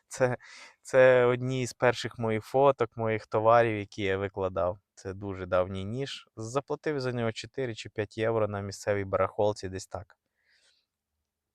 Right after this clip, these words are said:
Ну, попав, дав за доставку.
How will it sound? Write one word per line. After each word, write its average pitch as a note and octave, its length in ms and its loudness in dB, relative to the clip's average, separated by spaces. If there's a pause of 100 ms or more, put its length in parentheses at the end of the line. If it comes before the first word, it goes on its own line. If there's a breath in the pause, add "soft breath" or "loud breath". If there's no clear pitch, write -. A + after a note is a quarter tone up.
(380)
Ну, D#3 340 -6
попав, G3+ 420 2 (300)
дав A#2+ 360 2
за A2+ 120 0
доставку. F#3 760 -4